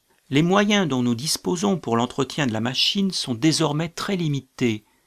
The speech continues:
Au temps de l'ancien commandant, je disposais librement d'une caisse prévue spécialement pour ce budget. Il existait un magasin où étaient entreposées toutes les pièces de rechange possibles.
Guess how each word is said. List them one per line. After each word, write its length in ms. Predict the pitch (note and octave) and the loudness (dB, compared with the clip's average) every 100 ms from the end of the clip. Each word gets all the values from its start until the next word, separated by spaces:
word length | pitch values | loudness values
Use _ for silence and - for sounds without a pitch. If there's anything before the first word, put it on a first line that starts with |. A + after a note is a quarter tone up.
| _ _ _ _ - | _ _ _ _ -6
Au 120 | C#3 | -6
temps 300 | - A#3 F#3 | 2 2 4
de 100 | A#2 | 2
l'ancien 440 | A2+ A#2 - B2+ | 0 0 0 -2
commandant, 580 | A2 C3 D3+ F3 A3 G#3+ _ _ _ _ _ | -4 -2 -2 -2 -2 -4 _ _ _ _ _
je 140 | B2+ | -6
disposais 520 | D#3+ F#3 - G#3 E3+ F3 | -4 -2 -2 -2 0 -2
librement 540 | G#3 F3+ F3+ G3 A#3 | -2 -2 0 2 0
d'une 240 | D3+ C#3+ | 0 -4
caisse 400 | - - G#3+ - | -4 -8 -4 -2
prévue 500 | - - D3+ D3 G3+ | -4 -4 -4 -2 -6
spécialement 880 | G3+ - - G#3+ - - D#3+ D#3+ E3+ | -2 -4 0 0 0 0 0 0 -2
pour 200 | D#3+ C3+ | -4 -6
ce 140 | - B2 | -4 -4
budget. 580 | A#2 G#2+ A2 A#2 G#2+ _ _ _ _ _ _ _ _ _ _ _ _ C#3 | -6 -6 -2 0 -2 _ _ _ _ _ _ _ _ _ _ _ _ -2
Il 100 | F3+ | -2
existait 560 | E3+ G#3 - C4 B3+ | -2 -4 -2 -4 -2
un 60 | E3 | -2
magasin 540 | E3 E3 F#3 G3+ A#3+ | 0 0 -2 0 0
où 100 | F3+ | 0
étaient 260 | D3 D3+ D#3 | 0 -2 -4
entreposées 640 | C#3+ - E3+ E3+ F3 - - | -6 -6 -4 -2 -2 -6 -4
toutes 240 | C4+ C4 | -4 -2
les 100 | G3 | -6
pièces 280 | F#3+ G3 E3+ | -2 -4 0
de 80 | C#3+ | -2
rechange 520 | D3 D3+ - F#3 - | -2 -4 -6 -6 -4
possibles. 760 | D3 C3+ - B2+ A#2+ A2+ G#2+ | -2 0 -2 -2 -2 -2 -2